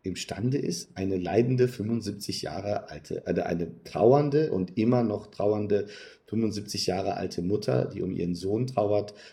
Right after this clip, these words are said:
so niederschlagen zu lassen. Und wenn man es nicht war,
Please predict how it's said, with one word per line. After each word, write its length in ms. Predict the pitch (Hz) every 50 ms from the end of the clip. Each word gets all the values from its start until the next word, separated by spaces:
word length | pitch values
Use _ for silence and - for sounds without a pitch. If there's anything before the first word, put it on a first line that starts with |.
| - _ _ _ _ _ _ -
so 200 | 85 95 107 107
niederschlagen 720 | 104 95 98 104 123 127 127 - - 113 117 123 135 127
zu 120 | - -
lassen. 360 | 123 120 123 127 - - 143 -
Und 180 | - 113 104
wenn 120 | 107 101 95
man 160 | 95 92 90
es 160 | 82 87 -
nicht 400 | 104 110 143 180 - - - -
war, 380 | - 62 65 - 123 - -